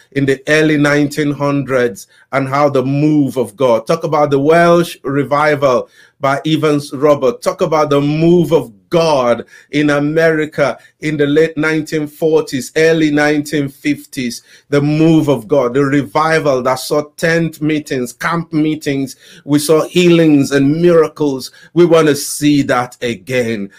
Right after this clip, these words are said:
in our days and in our generation. Oh God, help us. Oh God, help us. Help the body of Christ, uh,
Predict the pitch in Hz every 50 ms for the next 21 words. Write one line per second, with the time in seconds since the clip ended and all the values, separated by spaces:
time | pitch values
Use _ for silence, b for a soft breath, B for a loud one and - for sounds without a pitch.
0 | b b b 147 160 156 156 151 156 151 147 147 139 127 110 151 156 165 165 170
1 | 165 160 151 143 - 143 135 139 135 131 131 127 120 123 123 117 - - 135 127
2 | 131 123 117 117 127 127 123 120 - - 120 104 101 101 b b b b b b
3 | - 127 131 131 127 127 123 104 92 _ - - 143 139 139 131 131 131 120 -
4 | - 143 147 143 139 131 - - 151 139 131 - - - 143 156 156 156 143 120
5 | 101 - 151 160 165 165 165 151 - 151 165 170 170 170 170 170 - 160 - -
6 | - B B B 196 B B - 170 175 - 196 165 160 175 175 151 143 160 156
7 | 143 156 151 139 117 - _ - 147 147 139 123 113 113 - - 120 -